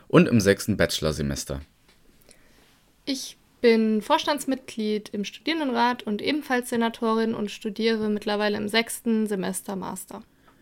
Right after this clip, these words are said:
Speaker 1: Wir setzen uns ganz generell für die Belange der Studierenden ein.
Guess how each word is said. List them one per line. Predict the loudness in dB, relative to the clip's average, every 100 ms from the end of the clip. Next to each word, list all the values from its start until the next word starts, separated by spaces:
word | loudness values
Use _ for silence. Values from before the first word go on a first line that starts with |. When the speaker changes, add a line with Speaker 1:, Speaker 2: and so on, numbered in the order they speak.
| _ _ -20 -20 -2
Speaker 1:
Wir | 6
setzen | 10 10 8 0
uns | 0 0
ganz | 0 2
generell | 6 8 8 8
für | 6 4
die |
Belange | 4 4 6 6
der | 4
Studierenden | 2 2 4 4 4
ein. | 4 4 2